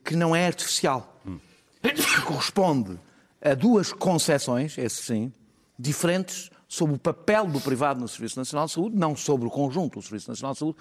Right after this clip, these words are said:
Speaker 1: mas sobre o papel do privado, do conjunto do, no, no Serviço Nacional de Saúde. Por exemplo, eh, a proposta do P S D eh, defende que o Estado deve incentivar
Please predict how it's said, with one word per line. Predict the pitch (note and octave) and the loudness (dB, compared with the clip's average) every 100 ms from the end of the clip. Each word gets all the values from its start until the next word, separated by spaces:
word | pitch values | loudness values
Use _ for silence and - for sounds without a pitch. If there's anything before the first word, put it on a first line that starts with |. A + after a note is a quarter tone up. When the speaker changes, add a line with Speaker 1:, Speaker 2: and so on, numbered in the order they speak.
| - - | -16 -16
Speaker 1:
mas | - | -4
sobre | C#3+ | -2
o | C#3 | 2
papel | E3+ | 2
do | C3+ | 0
privado, | A#2+ G#2 F#2+ A2+ | -2 -2 -2 -4
do | A2 A2+ A2+ - - - _ | -6 -6 -8 -12 -20 -20 _
conjunto | C#3+ C3+ C#3 C3+ | -2 -2 -2 0
do, | A#2+ C3 | 0 0
no, | C3 | 0
no | B2 | -2
Serviço | - C3 | -4 -6
Nacional | G#2+ A2 | -6 -6
de | - | -8
Saúde. | D2+ - | -12 -4
Por | D3 | 0
exemplo, | C#3+ A2 F2 A#2 - _ _ _ _ _ _ | 2 2 -2 -6 -16 _ _ _ _ _ _
eh, | C3+ B2+ B2 - | 0 2 2 0
a | C#3 | -2
proposta | D3+ B3 A3+ - | 0 2 0 0
do | A#2 | -2
P | B2 | 0
S | G#2+ - G2+ | 0 -2 -2
D | F2+ F#2+ _ _ _ _ _ _ _ _ | -2 -2 _ _ _ _ _ _ _ _
eh, | C3 C3 B2+ B2+ B2+ C3 | 2 6 6 6 4 2
defende | - F3 E3+ F3 | -2 2 2 0
que | - | -2
o | E3 | -6
Estado | - F3 D3 | -2 0 2
deve | D3+ F3 | 2 2
incentivar | F3 - B3 - D3 B2+ A#2 - | 0 2 2 2 0 0 0 -4